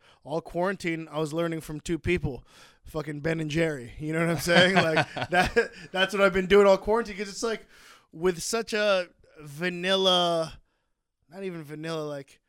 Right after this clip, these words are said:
Speaker 1: yeah, it's a dull existence and not knowing the, the uncertainty all throughout quarantine. The only little enjoyments you have are, are what, what you kinda eat. It's like comfort feeling, you know?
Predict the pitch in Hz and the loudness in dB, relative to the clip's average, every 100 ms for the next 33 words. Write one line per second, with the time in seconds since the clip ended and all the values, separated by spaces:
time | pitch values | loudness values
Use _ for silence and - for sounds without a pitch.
0 | _ _ - 214 165 151 165 135 131 170 | _ _ -10 -8 -6 -8 -14 -12 -2 4
1 | 190 190 180 175 170 156 139 139 175 - | 4 4 2 -4 -10 -14 -10 -4 -4 -2
2 | 180 165 160 - - 151 156 165 165 147 | -4 -4 -4 -10 -12 -12 -6 -2 -4 -6
3 | 156 170 180 180 175 160 156 143 _ _ | -4 0 2 2 0 -4 -8 -14 _ _
4 | _ _ _ 151 147 _ _ _ - 156 | _ _ _ -16 -16 _ _ _ -20 -14
5 | 156 - - 202 185 156 180 170 - 175 | -8 -4 0 2 0 -4 -8 -8 -2 2
6 | 202 196 - 202 190 190 180 - - 175 | 2 0 -2 -2 0 0 -2 -4 -6 -2
7 | 202 185 175 175 165 160 _ _ - 214 | -2 -4 -6 -8 -8 -12 _ _ -12 -8
8 | 233 185 185 202 190 165 175 190 175 - | -4 0 4 6 4 2 0 -2 -4 -6
9 | 151 165 165 151 151 143 143 143 139 _ | -4 0 0 -2 -6 -6 -8 -8 -10 _
10 | _ _ 143 165 151 165 151 139 165 151 | _ _ -4 -4 -4 -6 -8 -8 -6 -8
11 | 156 151 131 160 143 - 160 143 143 - | -10 -12 -10 -12 -10 -8 -8 -10 -16 -14
12 | 143 135 139 139 151 156 | -14 -14 -14 -12 -10 -10